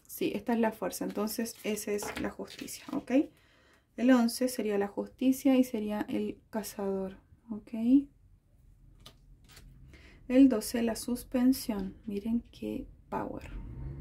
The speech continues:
Está como en la savia de un árbol. Como, ay, me acordé de Neo cuando está en, <laughs> en la Matrix.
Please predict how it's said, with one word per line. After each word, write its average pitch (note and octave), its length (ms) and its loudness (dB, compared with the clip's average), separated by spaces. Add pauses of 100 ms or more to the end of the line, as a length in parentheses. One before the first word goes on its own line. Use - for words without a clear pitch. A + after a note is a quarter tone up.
(1800)
Está - 160 -10
como B3 240 6
en G#3+ 140 0
la G3+ 80 -2
savia A#3 360 2
de A#3 120 2
un G3+ 120 -2
árbol. G3+ 460 -6 (1600)
Como, G3+ 600 -4 (560)
ay, G#3+ 160 0
me G#3 60 2
acordé G3+ 280 2
de G#3 140 0
Neo A3 320 4
cuando G#3 240 0
está G#3 300 -6
en, G#3 260 -2
<laughs> - 460 -2
en G#3 80 -2
la G3+ 100 0
Matrix. G3+ 600 0